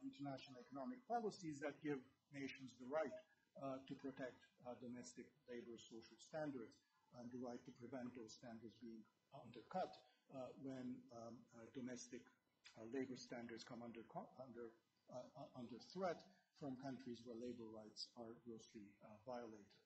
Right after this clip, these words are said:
Um, so these good jobs policies are, are connected by, both by a common objective of, of focusing on the creation of the good jobs, but also a new form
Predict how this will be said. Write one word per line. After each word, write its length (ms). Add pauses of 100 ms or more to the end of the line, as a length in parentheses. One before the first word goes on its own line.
(800)
Um, 220 (560)
so 340 (160)
these 240
good 220
jobs 340
policies 800 (100)
are, 240 (160)
are 220
connected 420 (140)
by, 180 (160)
both 320 (460)
by 100
a 400
common 320
objective 640
of, 140 (100)
of 60 (100)
focusing 480
on 80
the 100 (120)
creation 340
of 140
the 160
good 100
jobs, 320
but 160
also 400
a 80
new 240 (140)
form 340